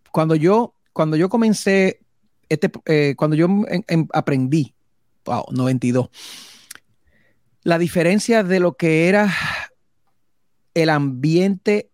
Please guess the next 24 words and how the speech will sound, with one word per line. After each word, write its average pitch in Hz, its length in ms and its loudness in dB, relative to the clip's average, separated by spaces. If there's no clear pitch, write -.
regulado, 139 840 0
si - 100 -10
le 127 80 -6
quiere 131 180 -4
llamar 135 200 -2
así, 117 320 -6
eh, 139 160 2
un 151 180 2
ambiente 165 1040 2
educado, 139 720 0
un 143 180 -2
ambiente 151 840 0
de 147 180 2
educación, 135 520 -2
no 151 60 0
educado, 139 380 0
de 131 80 2
educación, 135 640 0
un 156 140 0
ambiente 165 580 2
de 139 120 2
reto, 147 600 -2
un 156 200 0
ambiente 160 920 0